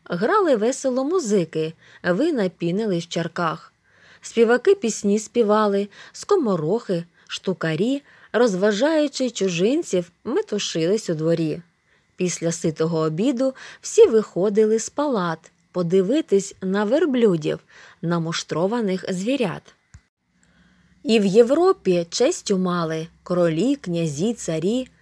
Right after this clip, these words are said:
поріднитись з Ярославом, побувати у дворі. Але мудрість Ярослава вся була в його ділах, у державнім будівництві,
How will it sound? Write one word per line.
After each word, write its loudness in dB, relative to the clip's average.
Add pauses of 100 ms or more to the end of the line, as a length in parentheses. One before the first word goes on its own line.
(240)
поріднитись 0
з -2
Ярославом, -2 (320)
побувати -2
у -4
дворі. -2 (680)
Але 2
мудрість 0
Ярослава -2 (320)
вся -2
була 0
в -10
його 0
ділах, -2 (320)
у -4
державнім 0
будівництві, 0